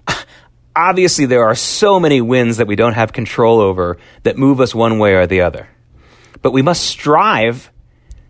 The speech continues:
to make our choices as much as possible when we have the opportunity to do so. And I do think that we have a lot of choices in our lives, more than we realize. Maybe it's just little things. Maybe someone will say, like, "Well,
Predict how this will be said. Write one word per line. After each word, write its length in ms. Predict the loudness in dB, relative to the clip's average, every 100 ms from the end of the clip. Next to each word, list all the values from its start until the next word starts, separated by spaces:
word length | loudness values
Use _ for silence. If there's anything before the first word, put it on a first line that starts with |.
| -16
to 280 | -2 -2 -2 -4
make 360 | -2 0 2
our 140 | 2 0
choices 480 | 0 -4 -2 -6 -6
as 100 | -6
much 220 | -6 -6
as 80 | -4
possible 360 | -4 -2 -2
when 180 | 0 0
we 80 | 0
have 180 | 0 2
the 120 | 2
opportunity 500 | 2 -2 -6 -6 -6
to 60 | -4
do 140 | -4
so. 180 | -2 -6
And 80 | -6
I 80 | -6
do 200 | -6 -6
think 440 | -8 -14 -18 _ _ _ _ _ _ _ _
that 140 | -2 0
we 100 | -2
have 180 | 0 0
a 40 |
lot 200 | 0 0
of 60 | -2
choices 400 | -4 -4 -6 -6
in 80 |
our 120 | -6 -6
lives, 220 | -8 -4
more 240 | 0 2
than 140 | 2 0
we 80 |
realize. 600 | 0 0 0 -4 -10 -18 -20 _ _ _ _ _ _
Maybe 240 | -4 0 0
it's 120 | 0
just 200 | -2 0
little 220 | 2 2
things. 380 | -2 -6 -12 -18 _ _ _ -2
Maybe 200 | 0 2
someone 160 | 0
will 60 | 2
say, 80 | 2
like, 180 | 2
"Well, 400 | 4 4 2 -2